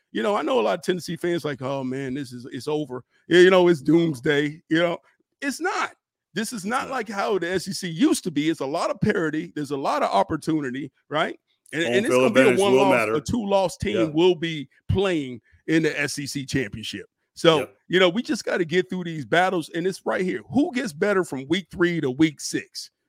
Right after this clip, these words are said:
Speaker 2: Yeah.
Speaker 1: You know, that's the team, you know, the team that really goes to that championship level, and it may be, you know, you know, I, I could see it being us, but it better not be Missouri.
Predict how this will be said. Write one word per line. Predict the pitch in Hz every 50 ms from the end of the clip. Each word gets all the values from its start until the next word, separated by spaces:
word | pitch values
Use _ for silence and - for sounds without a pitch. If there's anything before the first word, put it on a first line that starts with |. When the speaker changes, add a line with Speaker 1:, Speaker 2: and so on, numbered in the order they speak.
| _ _ -
Speaker 2:
Yeah. | 101 95 95
Speaker 1:
You | 135 156
know, | 170 175
that's | 165 190 285 294 -
the | - 156
team, | - - - 175 208 185 147 127 123 - _ _ _ _
you | - 156
know, | 185 190
the | 170 151 135
team | - - 208 214 214 208 196
that | 175 156
really | 147 160 185 202 185 170
goes | 143 170 180 190 170 165 -
to | - 160 160
that | 156 147 -
championship | - - 180 190 165 156 151 135 - 156 160 139
level, | 139 156 175 214 208 151 151
and | 165 196
it | 214 208
may | 202 208 214
be, | 214 190 214 208 190 175 - _ _ _ _ _ - -
you | - 170
know, | 180 196 196 - - - - _ _ _ _ _ _ -
you | 147 170
know, | 202 226 247 - - - -
I, | 170 - -
I | 131 185 220
could | - 277 -
see | - - 240 247
it | 202 156
being | 151 151 143 131
us, | 123 110 101 - - - -
but | 147 - 170
it | 156 -
better | - 403 269 240
not | 226 214 185 165
be | 156 170 160
Missouri. | 147 135 135 - 143 147 120 101 98 -